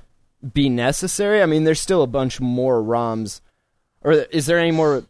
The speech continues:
how many roms use it, really? 'Cause it, it looks kind of bare in there sometimes.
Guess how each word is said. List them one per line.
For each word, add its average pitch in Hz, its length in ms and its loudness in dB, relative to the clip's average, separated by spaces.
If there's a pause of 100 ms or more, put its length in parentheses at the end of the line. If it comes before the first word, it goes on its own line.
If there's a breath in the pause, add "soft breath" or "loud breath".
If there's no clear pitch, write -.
how 170 120 -6
many 180 140 -2
roms 165 340 -2
use 143 260 -6
it, 95 160 -8
really? 95 360 -8
'Cause 120 240 -8
it, 123 160 -8
it 127 120 -4
looks 151 280 -4
kind 190 200 -4
of 113 100 -6
bare 139 240 -2
in 101 140 -8
there 90 140 -10
sometimes. 92 680 -10